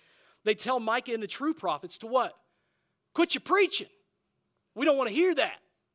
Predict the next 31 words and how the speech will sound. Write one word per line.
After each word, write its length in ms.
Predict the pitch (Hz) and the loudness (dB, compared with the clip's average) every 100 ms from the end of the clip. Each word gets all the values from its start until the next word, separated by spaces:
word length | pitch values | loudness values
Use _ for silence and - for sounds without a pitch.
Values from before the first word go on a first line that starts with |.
| _ _ _ _ _ _ _ _ _ _ | _ _ _ _ _ _ _ _ _ _
Quit 240 | _ 185 - | _ -8 -8
your 80 | |
preaching. 420 | 180 269 269 - - _ _ _ _ _ _ _ _ _ _ _ | -8 -8 -6 -10 -14 _ _ _ _ _ _ _ _ _ _ _
They 60 | 294 | 0
shouldn't 260 | 381 247 | 0 0
preach 280 | 165 190 - | -6 -6 -6
these 180 | 196 175 | -6 -6
things. 260 | 226 302 | -6 -6
Shame 300 | - 415 392 | -2 -2 0
will 100 | 349 | 0
not 160 | 285 262 | 0 0
overtake 440 | 247 233 240 226 | -2 -2 -6 -6
us." 460 | 262 359 392 - - _ _ _ _ _ _ _ _ | -4 -4 -6 -16 -18 _ _ _ _ _ _ _ _
These 200 | 208 262 | -6 -6
false 260 | - 269 247 | 0 -2 -2
prophets 760 | - 240 226 - _ - - _ _ _ _ _ _ - | -4 -2 -2 -10 _ -20 -20 _ _ _ _ _ _ -4
had 180 | 214 | -4
the 80 | 190 | -2
people 420 | - 214 190 214 - | -8 -14 -4 -4 -2
under 320 | 220 202 202 | -6 -4 -4
their 180 | 175 175 | -4 -4
spell 580 | 160 - 170 156 127 123 | -4 -6 -4 -4 -4 -6
so 160 | - 156 | -8 -8
that 160 | 151 | -6
they 160 | 156 160 | -6 -6
no 180 | 170 160 | -6 -6
longer 340 | 156 151 143 | -6 -6 -10
even 220 | 147 139 | -12 -14
had 160 | 127 143 | -8 -8
an 100 | 123 | -6
appetite 800 | 139 151 135 - 107 87 82 - | -8 -8 -10 -16 -14 -16 -18 -20